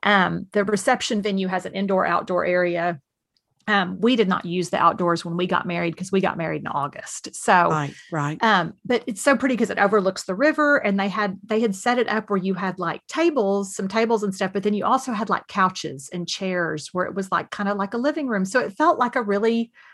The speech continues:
Speaker 1: fun cocktail party,
Speaker 2: Oh,
Speaker 1: you
Speaker 2: that's
Speaker 1: know, like,
Speaker 2: fun.
Speaker 1: yeah, it was really good. And, um,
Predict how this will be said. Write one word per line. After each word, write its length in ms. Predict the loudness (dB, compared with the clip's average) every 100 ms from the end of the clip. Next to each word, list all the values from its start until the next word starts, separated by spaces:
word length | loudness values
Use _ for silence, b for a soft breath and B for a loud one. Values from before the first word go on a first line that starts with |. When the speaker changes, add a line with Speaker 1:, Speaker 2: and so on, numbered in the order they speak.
| b _
Speaker 1:
fun 600 | 0 2 2 2 2 0
cocktail 440 | 0 -2 -2 -6 -6
party, 420 | -4 -6 -6 -10 2
Speaker 2:
Oh, 60 | 8
Speaker 1:
you 80 | 8
Speaker 2:
that's 240 | 8 6
Speaker 1:
know, 60 | 4
like, 160 | 2
Speaker 2:
fun. 560 | 4 6 6 4 2 -2
Speaker 1:
yeah, 200 | 4 4 4
it 80 | 0
was 220 | 0 -2
really 240 | 0 0
good. 340 | 2 0 0 -6
And, 260 | -4 -2
um, 420 | 0 0 2 0